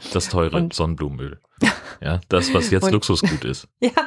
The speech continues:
Speaker 2: nützt ja nicht.
Speaker 1: Ja, nützt gar nichts.
Speaker 2: Und mit einem Tuch und Öl halt immer diesen Kaugummi-Rest bearbeitet und rausmassiert und wenn es ein bisschen vorkam, wieder geschn-, abgeschnitten und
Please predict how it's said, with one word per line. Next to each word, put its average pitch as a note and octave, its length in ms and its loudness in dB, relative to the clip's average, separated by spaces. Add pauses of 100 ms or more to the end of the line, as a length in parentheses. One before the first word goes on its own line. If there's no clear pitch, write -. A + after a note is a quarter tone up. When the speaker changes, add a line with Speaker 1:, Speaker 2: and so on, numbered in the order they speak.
(200)
Speaker 2:
nützt - 240 -4
ja G#3 100 0
nicht. F#3+ 140 -2
Speaker 1:
Ja, C#3+ 160 -4
nützt B3+ 260 -2
gar E4 140 -2
nichts. C#4 220 0
Speaker 2:
Und A#3+ 240 2
mit G#3+ 160 0
einem G#3+ 180 2
Tuch C4 260 -2
und G#3+ 200 -2
Öl A3+ 260 2
halt A3 160 -2
immer G#3+ 200 0
diesen G3+ 300 -4
Kaugummi-Rest G3+ 920 -2
bearbeitet F3+ 680 0
und F#3 220 -4
rausmassiert F3 720 -2
und E3 120 -2
wenn E3 140 0
es F3 140 -8
ein F3 60 0
bisschen F3 260 0
vorkam, F3 500 0
wieder E3+ 220 2
geschn-, - 280 -2
abgeschnitten - 560 -2
und - 220 -2